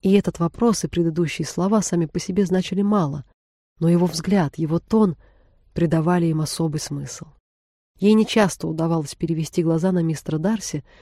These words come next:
но она всякий раз видела любезное выражение его лица, а в его голосе не было ни намёка на высокомерие или пренебрежение к своим собеседникам. И она поверила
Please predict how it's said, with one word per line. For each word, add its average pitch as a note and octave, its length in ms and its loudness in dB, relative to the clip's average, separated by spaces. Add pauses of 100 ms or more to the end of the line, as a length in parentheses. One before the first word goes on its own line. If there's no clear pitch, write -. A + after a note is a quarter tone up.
(320)
но F3 120 4
она F3 160 6
всякий E3+ 300 0
раз G3+ 240 2
видела E3+ 260 0
любезное E3 540 0
выражение D3+ 480 -6
его C#3+ 120 -6
лица, D3 400 -8 (560)
а F3+ 120 2
в - 40 0
его E3+ 220 2
голосе F3+ 460 4
не F3+ 140 2
было E3 120 0
ни F3 140 2
намёка F3+ 440 0
на D3 120 0
высокомерие E3 720 2
или D3+ 100 0
пренебрежение D3+ 800 0
к - 60 -14
своим D3 260 -4
собеседникам. C#3+ 800 -6 (500)
И D#3 100 -2
она D#3 160 0
поверила D#3+ 560 4